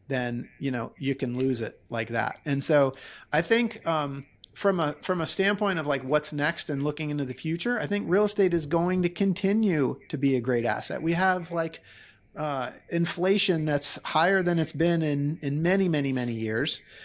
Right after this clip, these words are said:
Um, real estate keeps up with inflation. That's the, that's the good thing, right? So even though inflation is, is causing, um, some short-term pain in our lives right now, if you're a property owner, your property is keeping up with it.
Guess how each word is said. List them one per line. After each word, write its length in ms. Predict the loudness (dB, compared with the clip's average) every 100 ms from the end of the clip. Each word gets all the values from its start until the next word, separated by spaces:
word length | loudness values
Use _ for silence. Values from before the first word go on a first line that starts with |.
| -20 -8
Um, 360 | -2 0 -2 -6 2
real 180 | 6
estate 280 | 6 6 2
keeps 260 | 2 0 0
up 160 | 0
with 160 | 0 -2
inflation. 560 | -2 0 0 0 -6 -12 -20 _ _ -2
That's 180 | -2
the, 160 | -4 -6 0
that's 240 | 0 0
the 80 | 2
good 240 | 2 2
thing, 340 | 2 0 0 -2
right? 320 | 2 2 0
So 160 | 0 0
even 280 | 2 0
though 160 | 0 -2
inflation 800 | -2 -4 -4 -4 -2 0 -2 -4
is, 400 | -4 -4 -4 -6 -4
is 200 | -4 -4
causing, 640 | -2 0 0 -2 -6 -6
um, 440 | -4 -4 -6 -10 -16 -20 -20 _
some 200 | -6 -4
short-term 760 | -2 0 0 0 -2 -2 -2 -2
pain 440 | -2 0 0 0
in 100 | -2
our 180 | 0 2
lives 460 | 2 4 2 0 0
right 220 | 0 0
now, 340 | 0 0 -2 -6 -20 -8
if 220 | -2 -2
you're 180 | 2 2
a 60 | 2
property 480 | 4 2 2 0 0
owner, 300 | 0 -2 -2
your 160 | -2
property 480 | 0 0 0 -2 -2
is 120 | -4
keeping 420 | -4 -6 -4 -6
up 200 | -4 -2
with 180 | -2 -2
it. 220 | -4 -10